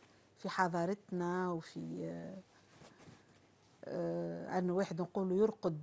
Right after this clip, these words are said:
آه، متهني، معناتها تحكي على الماورائيات لهنا، تحكي على الغيب.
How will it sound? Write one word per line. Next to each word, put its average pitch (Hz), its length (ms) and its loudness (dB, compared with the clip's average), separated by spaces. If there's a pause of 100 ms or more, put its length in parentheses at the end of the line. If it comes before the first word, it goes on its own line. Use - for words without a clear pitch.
آه، 165 500 0
متهني، 175 680 2 (880)
معناتها 170 320 -2
تحكي 208 420 0
على 185 680 4
الماورائيات 247 1200 4
لهنا، 160 320 -2
تحكي - 420 -6
على 196 540 0 (420)
الغيب. 175 520 6